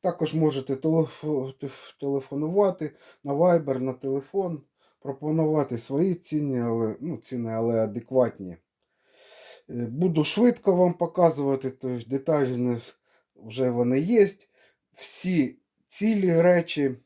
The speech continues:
одна чашечка я вам покажу щас. А так все добре, в гарному стані, без колов, без тріщин. Почнемо з такої ось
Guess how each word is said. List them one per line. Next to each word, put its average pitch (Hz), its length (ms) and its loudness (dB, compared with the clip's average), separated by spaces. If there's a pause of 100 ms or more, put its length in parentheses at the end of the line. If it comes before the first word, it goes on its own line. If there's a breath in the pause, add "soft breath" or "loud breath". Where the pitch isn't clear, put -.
(460)
одна 135 320 -4
чашечка 117 560 -2
я 107 80 -4
вам 110 180 -6
покажу 196 560 -2 (440)
щас. 123 400 -8 (280 loud breath)
А 127 100 -10
так 156 240 2
все - 260 0
добре, 175 380 4
в 131 100 0
гарному 135 480 2
стані, 202 460 0 (300 loud breath)
без 131 180 -6
колов, 147 400 -2
без 117 200 -10
тріщин. 87 520 -18 (480)
Почнемо 151 560 -2
з - 140 -12 (120)
такої 120 400 0
ось 101 260 -2